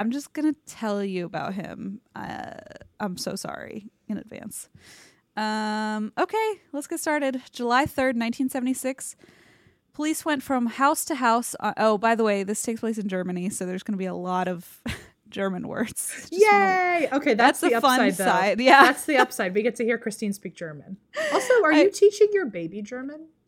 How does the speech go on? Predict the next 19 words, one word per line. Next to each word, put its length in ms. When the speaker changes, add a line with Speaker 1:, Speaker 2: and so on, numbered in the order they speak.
Speaker 1:
Uh, 440
I, 260
we're 120
trying 440
to. 280
I 100
mean, 120
it's 120
hard 220
'cause 140
Blaze 280
doesn't 220
speak 280
it, 180
so 160
it's 140
like 220
we 80
can't 320